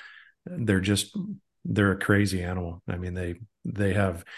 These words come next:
I've never really watched 'em before, and amazing how,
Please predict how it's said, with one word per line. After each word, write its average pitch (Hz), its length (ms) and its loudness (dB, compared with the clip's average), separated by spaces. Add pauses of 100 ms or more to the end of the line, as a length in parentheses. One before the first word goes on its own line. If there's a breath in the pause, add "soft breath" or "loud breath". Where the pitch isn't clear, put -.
(120)
I've 110 140 4
never 156 200 10
really 143 220 12
watched 107 420 6
'em 143 100 6
before, 143 440 4
and 101 520 -2
amazing 120 720 6
how, 101 540 0